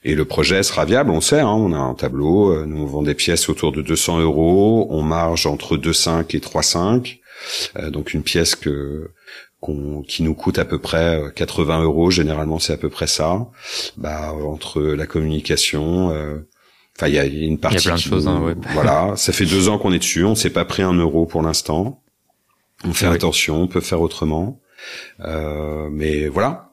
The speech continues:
Speaker 1: on se dit que voilà, tous les efforts qui s-, qu'on fait aujourd'hui pour vendre une pièce, on pourra, on,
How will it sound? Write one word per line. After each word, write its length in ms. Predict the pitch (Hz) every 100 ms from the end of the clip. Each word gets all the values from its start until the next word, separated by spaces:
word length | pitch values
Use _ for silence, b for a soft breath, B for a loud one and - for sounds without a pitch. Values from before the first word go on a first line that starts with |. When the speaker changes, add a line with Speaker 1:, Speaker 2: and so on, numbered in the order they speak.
| 95 87
Speaker 1:
on 200 | 90 85
se 80 |
dit 180 | 80 98
que 260 | - 92 85
voilà, 340 | 76 92 64 -
tous 100 | 127
les 180 | 120 120
efforts 260 | 120 120
qui 100 | 117
s-, 160 | 107 -
qu'on 220 | - 101
fait 160 | 98 117
aujourd'hui 380 | 110 104 98 104
pour 180 | 101 95
vendre 220 | 95 92
une 100 | 92
pièce, 380 | - 117 - 87
on 100 | 90
pourra, 460 | 90 87 85 82
on, 300 | 95 90 92